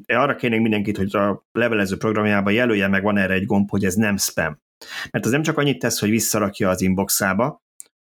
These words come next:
hogy nem a spamek között van, hanem elméletben a Google meg egyéb levelező programok rendszereit tanítja arra is, hogy ez a feladó, ez nem spamet küld. Tehát ezzel segíthetitek a többi tagnak a felvételét, hogy nekik talán, hogy elég sok ilyen visszajelzés megy a, a Google szerverei felé, mondjuk, hogyha Gmailt használtok,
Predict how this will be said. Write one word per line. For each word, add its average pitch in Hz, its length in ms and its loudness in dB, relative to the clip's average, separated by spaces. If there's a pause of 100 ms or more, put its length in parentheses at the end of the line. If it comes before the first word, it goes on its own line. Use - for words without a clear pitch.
hogy 82 100 -10
nem 90 140 -2
a 90 40 0
spamek 104 340 0
között 123 240 0
van, 135 120 0
hanem 120 280 2
elméletben 117 920 2 (220)
a 90 100 -2
Google 110 380 2
meg 98 140 2
egyéb 101 220 2
levelező 101 300 2
programok 98 400 0
rendszereit 101 480 0
tanítja 104 380 0
arra 101 120 2
is, 107 160 2
hogy 104 140 0
ez 107 100 2
a 101 80 0
feladó, 104 380 2
ez 95 100 2
nem 98 140 0
spamet 92 400 -2
küld. 113 300 0 (260)
Tehát - 180 -2
ezzel 113 160 0
segíthetitek 101 680 -2
a 104 60 -2
többi 95 380 0
tagnak 104 340 0
a 101 40 0
felvételét, 107 480 0
hogy 104 100 0
nekik 107 300 0
talán, 107 260 0
hogy 101 140 0
elég 113 180 2
sok - 220 -2
ilyen 98 120 2
visszajelzés 101 560 2
megy 104 160 0
a, 98 180 0 (320)
a 82 140 -2
Google 104 240 2
szerverei 95 500 0
felé, 123 240 0
mondjuk, 120 300 0
hogyha - 220 -14
Gmailt 123 320 0
használtok, 117 580 -2